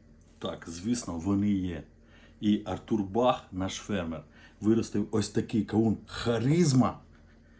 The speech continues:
на Київщині. І ми дякуємо йому. Зараз ми зважимо і побачимо, скільки він кілограм. Десять кілограм чотириста грам.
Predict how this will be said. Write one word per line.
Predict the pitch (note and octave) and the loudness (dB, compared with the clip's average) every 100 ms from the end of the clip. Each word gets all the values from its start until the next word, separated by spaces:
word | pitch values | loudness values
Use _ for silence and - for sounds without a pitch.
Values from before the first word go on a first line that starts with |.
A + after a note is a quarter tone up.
| - - | -16 -6
на | G#2 | -4
Київщині. | - C#3 C#3 G#2+ - E2 D#2 - | 0 4 4 2 -6 -10 -14 -14
І | - F#2 F2+ | -8 -6 -4
ми | F#2+ G2 | -2 -2
дякуємо | G#2 F#2+ - F2 F#2 | 0 -2 -4 -6 -4
йому. | F#2 D#2+ - - | -4 -6 -10 -8
Зараз | G2+ G#2+ G2 | 0 0 2
ми | A2 G#2+ A#2 | 0 -2 -6
зважимо | F#2 G2 G2 A#2 C#3+ D3+ E3+ G#3 - - - - _ - - - - - - - | -4 -4 0 4 4 4 2 0 -2 -12 -20 -20 _ -20 -20 -20 -20 -20 -16 -6
і | A2 | -2
побачимо, | A2 G2 A#2+ C3 C#3+ B2+ A#2+ - | -2 0 0 2 4 4 2 -4
скільки | - - G#2+ - G#2+ | -10 -2 -2 0 0
він | G2 G#2 - - - - - - - - | 0 -2 -6 -16 -20 -20 -20 -20 -20 -20
кілограм. | - A2+ G#2 F#2 E2+ D2+ - - - - - - - - - - | -4 0 0 0 -2 -6 -12 -20 -20 -20 -20 -20 -20 -20 -20 -12
Десять | F#2+ A#2+ C#3+ G2 - | 6 6 6 2 -6
кілограм | - G#2 G2 A#2 C#3+ D3 - | -2 0 4 4 4 2 -8
чотириста | - - A2 G#2 - | -6 2 2 2 -2
грам. | F2+ F#2 D2+ | -4 -4 -6